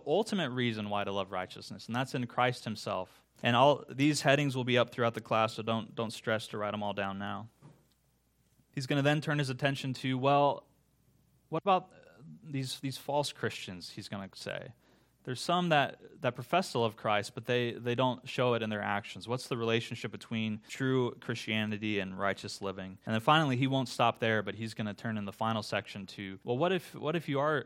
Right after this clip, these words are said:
can you, can you have assurance that you're a true Christian, even though you struggle with righteousness? That's something we all struggle with. Are we looking for perfection, or, or what, what are we looking for necessarily?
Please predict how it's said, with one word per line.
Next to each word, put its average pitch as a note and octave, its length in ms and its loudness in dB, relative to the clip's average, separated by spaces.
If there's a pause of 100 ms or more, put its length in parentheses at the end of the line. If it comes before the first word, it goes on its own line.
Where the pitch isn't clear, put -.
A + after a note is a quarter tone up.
can C#3+ 140 -2
you, D3+ 100 -2
can E3 140 -4
you E3 60 0
have D#3 100 2
assurance G3+ 400 0
that B2 120 -2
you're A2 120 -2
a G#2 60 -2
true - 160 -12
Christian, G2+ 580 -10
even B2 200 -4
though B2 80 0
you A#2+ 120 0
struggle B2+ 420 0
with G2 200 -6
righteousness? F#2 500 -8
That's G2+ 160 -10
something A2 240 -8
we G#2+ 100 -4
all G#2+ 140 2
struggle A#2 400 0
with. F2+ 220 -8
Are G#2 80 -4
we A#2 120 -2
looking A#2 280 -2
for A2 120 -8
perfection, C3 600 -2
or, G#2+ 260 -2 (100)
or A#2+ 140 -2
what, C3+ 240 2
what C#3 200 0
are C#3+ 60 0
we B2 100 -2
looking A2+ 340 -4
for F#2+ 320 -8 (140)
necessarily? G2 720 -6